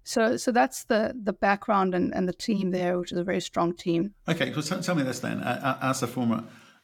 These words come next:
Speaker 2: analyst, consultant, um, looking at the marketplace, what were the most, and especially around the, you know, the, the feasibility stages, um, as well, looking at that, w-, what are the most common mistakes that companies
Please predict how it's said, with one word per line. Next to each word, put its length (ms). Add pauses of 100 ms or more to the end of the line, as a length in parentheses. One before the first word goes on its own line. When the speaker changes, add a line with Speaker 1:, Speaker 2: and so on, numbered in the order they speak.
(280)
Speaker 2:
analyst, 600
consultant, 1040 (400)
um, 220
looking 360
at 140
the 60
marketplace, 1300 (260)
what 160
were 80
the 40
most, 400
and 120
especially 480
around 300
the, 80
you 60
know, 120
the, 260
the 80
feasibility 540
stages, 760
um, 220
as 160
well, 280
looking 220
at 80
that, 140 (360)
w-, 140
what 160
are 40
the 60
most 240
common 380
mistakes 640
that 240
companies 680